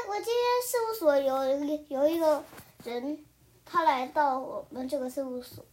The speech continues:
我们只知道他只是一个神秘的大叔，然后我们根本不知道他是谁，所以我们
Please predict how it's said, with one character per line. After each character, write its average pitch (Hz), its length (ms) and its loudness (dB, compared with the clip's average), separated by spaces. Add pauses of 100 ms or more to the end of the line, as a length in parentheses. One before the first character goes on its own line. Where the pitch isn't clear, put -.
我 285 180 4
们 339 160 2
只 320 200 -6
知 302 180 -6
道 330 180 4
他 302 200 -4
只 294 180 -12
是 302 220 -6
一 277 40 -4
个 285 120 0
神 254 200 -6
秘 277 160 -4
的 247 140 -6
大 247 240 -8
叔， 247 360 -10 (200)
然 349 180 -2
后 427 300 10
我 330 60 6
们 294 320 2
根 415 200 -2
本 311 140 2
不 285 80 -4
知 311 80 -2
道 320 140 6
他 320 180 0
是 370 180 -4
谁， - 460 -8 (200)
所 381 220 -4
以 403 160 -4
我 320 200 8
们 294 440 0